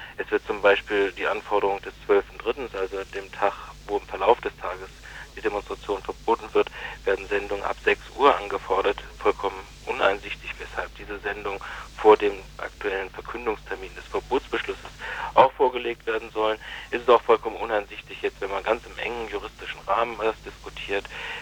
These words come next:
weshalb die L F K ganze Sendetage anfordern kann,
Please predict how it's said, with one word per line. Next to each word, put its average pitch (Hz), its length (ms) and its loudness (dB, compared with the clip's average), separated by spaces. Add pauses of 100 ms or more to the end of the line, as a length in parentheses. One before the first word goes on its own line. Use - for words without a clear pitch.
(100)
weshalb 95 560 4
die 95 100 -6
L 92 100 -8
F - 240 -12
K 95 320 4 (340)
ganze 95 360 0
Sendetage 117 800 4
anfordern 101 580 2 (100)
kann, 92 260 -2